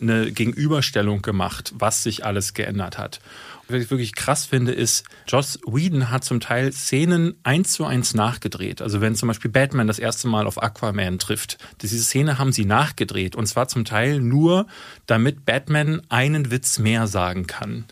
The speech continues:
Das ist kein Scheiß. Also die verlaufen größtenteils gleich, äh, diese Szenen,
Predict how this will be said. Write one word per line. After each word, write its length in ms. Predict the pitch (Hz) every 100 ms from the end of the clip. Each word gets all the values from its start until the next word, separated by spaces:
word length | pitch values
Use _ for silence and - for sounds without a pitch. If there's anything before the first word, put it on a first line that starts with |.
| - - -
Das 120 | 107
ist 160 | 113 -
kein 280 | - 143
Scheiß. 560 | 185 - 143 107 92 -
Also 180 | - 107
die 300 | 110 110 110
verlaufen 760 | 117 107 104 147 160 170 156
größtenteils 800 | - 113 165 - 175 156 113 -
gleich, 500 | 101 113 190 - -
äh, 160 | - 143
diese 200 | 143 139
Szenen, 460 | 131 - 139 160